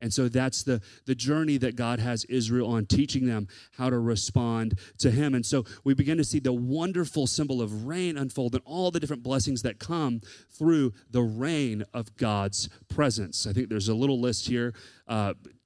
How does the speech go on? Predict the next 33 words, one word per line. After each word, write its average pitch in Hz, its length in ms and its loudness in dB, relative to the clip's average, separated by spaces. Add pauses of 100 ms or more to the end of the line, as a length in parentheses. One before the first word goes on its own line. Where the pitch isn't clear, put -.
(340)
teaching, 117 640 2
holiness, 139 840 2
inheritance, 127 720 -2
provision, 135 720 0 (360)
favor, 139 520 0
righteousness, 127 640 0 (260)
purpose. 143 400 4
There's 151 220 2
even 175 200 0
more 170 340 4
if 107 140 -4
you 131 140 4 (220)
wanted 147 280 0
to 143 60 2
do 143 160 4
a 123 60 2
study 151 300 0
on 117 120 2
it, 117 100 -2
of 120 120 -4
all 165 220 2
the 185 80 4
different 147 380 -2
ways 131 280 4
that 117 120 -4
rain 156 520 0
is 113 140 2
described 92 640 -4 (280)
as 120 140 -2
the 127 80 -2
blessing 139 680 -2
of 113 280 -6
God 104 480 0